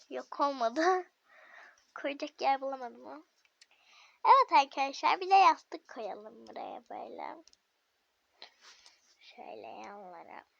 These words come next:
Evet arkadaşlar, oldu. Şimdi burası, eee, arkadaşlar, ha evet,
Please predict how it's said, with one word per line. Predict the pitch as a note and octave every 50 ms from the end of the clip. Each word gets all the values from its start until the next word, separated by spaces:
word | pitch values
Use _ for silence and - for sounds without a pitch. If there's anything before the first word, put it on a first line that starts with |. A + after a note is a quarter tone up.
| _ _ _ _ _ _ _ _ _ _ _ _ _ _ _ _ _ _ _ _ _ _ - - - - - - _ _ - - -
Evet | G#4+ A#4 A4 G4
arkadaşlar, | F4+ E4 D#4+ - D#4+ D#4+ - - F#4 G4+ A4+ A#4+ A#4 - - - -
oldu. | B3 - A#3+ A#3 A#3 - - - _ _ _ _ _ _ _ _ _ _ _ _ _ _ _ _ - - - - - - -
Şimdi | - - - D#5 F5 F5+ F5+ -
burası, | A#4 G4 F#4 F#4 - A#4+ B4+ C#5+ - - _ - -
eee, | C4+ C4 B3+ C4 B3+ B3+ B3+ B3+ B3+ C4 C#4+ E4 G#4 _ _ _ _ _ _ _ _ _ _ _ _ _ _ _ _ _ _ _ - _ _ _ - -
arkadaşlar, | C#4+ C#4 C#4+ - - - - - D#4 D4 C4+ C4 B3+ B3 _ _ _ _ _ _ _ _ _ _ _ _ _ _ _ _ _ _ _ _ _ _ _ _ -
ha | - - - E4 C4 - - -
evet, | D#4 C#4+ B3 F4 D#4